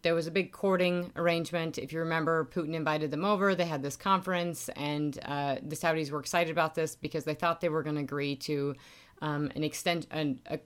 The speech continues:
extension at that time. They thought they were gonna basically get the Russians on board to basically agree to another, um, extension after the,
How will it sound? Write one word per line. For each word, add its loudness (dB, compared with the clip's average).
extension -2
at -6
that -2
time. -2
They -4
thought 0
they 4
were 2
gonna 0
basically -2
get -2
the -2
Russians -2
on 0
board 0
to -12
basically -2
agree -4
to -4
another, -2
um, 0
extension -4
after -4
the, -2